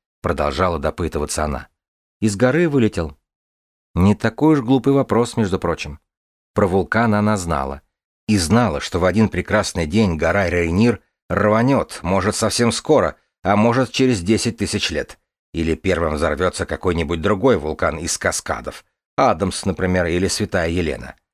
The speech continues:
Вулканы — это такие склады с огнём и лавой. Они могут взорваться.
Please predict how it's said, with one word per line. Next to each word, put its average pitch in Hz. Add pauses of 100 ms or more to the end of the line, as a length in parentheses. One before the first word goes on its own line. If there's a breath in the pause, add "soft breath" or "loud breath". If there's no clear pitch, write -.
(340)
Вулканы — 101
это 78
такие 98
склады 107
с -
огнём 101
и 104
лавой. 73 (300)
Они 87
могут 95
взорваться. 117